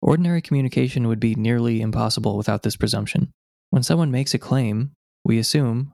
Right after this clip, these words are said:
all else equal, that they're telling the truth. We also assume they're using words in a normal way. In the same way that we assume that you're using words in a standard,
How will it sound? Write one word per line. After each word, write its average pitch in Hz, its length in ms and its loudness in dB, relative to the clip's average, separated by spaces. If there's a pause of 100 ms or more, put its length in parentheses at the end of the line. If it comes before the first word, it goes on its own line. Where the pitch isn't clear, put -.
all 113 220 2
else 117 220 0
equal, 127 420 -2 (160)
that 113 260 0
they're 113 140 0
telling 117 280 0
the 113 40 -2
truth. 131 420 -2 (520)
We 113 60 2
also 131 240 0
assume 123 320 0
they're 117 160 0
using 117 400 0
words 117 300 0
in 113 80 0
a 107 60 0
normal 107 360 -2
way. - 240 -2 (800)
In 135 80 4
the 131 80 2
same 143 260 0
way 127 200 0
that 120 100 0
we 113 140 0
assume 113 420 0
that 113 100 0
you're 110 140 0
using 110 380 0
words 110 340 0
in 107 80 -2
a 104 80 -2
standard, 110 600 0